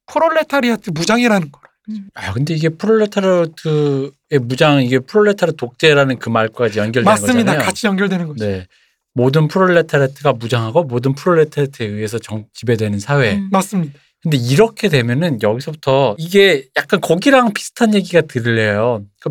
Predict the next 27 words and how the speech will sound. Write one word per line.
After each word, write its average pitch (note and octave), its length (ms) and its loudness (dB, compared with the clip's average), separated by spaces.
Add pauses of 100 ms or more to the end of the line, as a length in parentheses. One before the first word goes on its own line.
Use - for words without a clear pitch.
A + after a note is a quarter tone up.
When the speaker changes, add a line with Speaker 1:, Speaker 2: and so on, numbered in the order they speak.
Speaker 3:
미국의 G3+ 580 4
그 C#3+ 100 -6
보수 E3+ 440 -2
공화당 D3+ 1200 2 (180)
사람들이 E3 400 4
Speaker 1:
아, C#3+ 60 4
그렇죠, C3+ 240 0
그렇죠. F#3 280 -4
Speaker 3:
자기 E3 180 2
무장, C3 480 2 (100)
Speaker 2:
아, G#3 200 -6
네. D3 120 -2
Speaker 3:
미국 E3 240 2 (100)
시민들의 D#3 640 2
그 A#2 300 0 (240)
약간 B2+ 160 0
Speaker 2:
모두가 G3+ 160 2
Speaker 3:
자존심, E3 220 4
Speaker 2:
총을 C#4 120 2
가지고. F#3+ 320 0
Speaker 3:
어, A#2 140 2
자존심이라고 C3 720 2
할 C3+ 80 2
수 F3+ 100 -2
Speaker 2:
네. D3 60 0
Speaker 3:
있는, A2+ 220 -2
그리고 C#3 240 -2